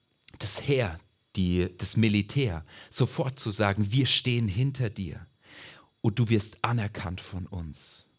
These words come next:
Und dann geht's weiter, er wird vor das Volk geführt. Ein König wird hinausgeführt vor das Volk. Das meiste passiert halt, wie gesagt, irgendwo drin und dann wird er herausgeführt auf einem Balkon oder auf einen großen Platz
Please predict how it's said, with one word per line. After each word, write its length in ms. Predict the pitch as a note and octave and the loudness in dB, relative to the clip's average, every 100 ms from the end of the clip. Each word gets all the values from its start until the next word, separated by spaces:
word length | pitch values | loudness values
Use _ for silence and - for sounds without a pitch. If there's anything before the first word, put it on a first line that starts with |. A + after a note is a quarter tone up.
| _ _ _ - - - _ - | _ _ _ -20 -20 -20 _ 0
Und 120 | A2 | 4
dann 140 | C3 | 6
geht's 320 | C3 C3+ - A2 | 6 2 2 0
weiter, 480 | A2 D3 D3 D3 D3 | 2 2 2 0 2
er 220 | A#2 G#2 | 2 4
wird 300 | B2+ D3 - _ - - | 0 0 -12 _ -20 -18
vor 300 | - B2+ A#2 | -6 0 2
das 200 | A2+ - | 0 -6
Volk 400 | - B2+ C3+ C3 | -2 0 0 -2
geführt. 400 | F#2+ - F#2 F2 | -8 -6 -4 0
Ein 120 | G2 | -2
König 560 | - D#3+ E3 B2 G#2 - - - | 2 4 4 2 0 -10 -20 -2
wird 160 | A2+ G#2+ | 0 2
hinausgeführt 1080 | - A2 A2 A#2 C3+ - C3 B2+ - C3+ | 2 2 2 0 -4 -4 -6 -6 -4 -4
vor 320 | C3 - A2+ A2 | -4 -4 0 0
das 240 | G#2+ - | -2 -6
Volk. 400 | - B2 A2 F2 | -6 -2 0 -2
Das 140 | - - | -4 0
meiste 360 | G2+ B2 - | 2 2 -4
passiert 400 | - F#2+ A2+ G#2+ | -6 -2 -2 0
halt, 220 | G2+ G2+ | 0 0
wie 100 | G2+ | 0
gesagt, 320 | G2+ F#2 F#2+ - | -2 0 -2 -2
irgendwo 320 | G#2 F#2+ F#2+ | -4 -2 -4
drin 260 | - A#2 | -2 0
und 120 | B2+ G2 | 2 0
dann 160 | G2 | 0
wird 120 | G#2 | 0
er 140 | G#2 G2 - - - | 0 0 -4 -18 -8
herausgeführt 800 | F2+ G2 B2 B2+ A#2 - B2+ B2+ | -4 -2 -2 -4 -8 0 0 2
auf 160 | D#2 | -2
einem 140 | F#2+ E2+ | -4 -4
Balkon 580 | E2 F#2 - B2+ C3 | -2 -4 -4 -2 2
oder 180 | A#2 F#2 | 2 2
auf 140 | F2+ G2+ | 0 -2
einen 120 | G2 | -4
großen 440 | - - - G2 | -4 -8 -6 -6
Platz 340 | - E2 - | -4 -8 -8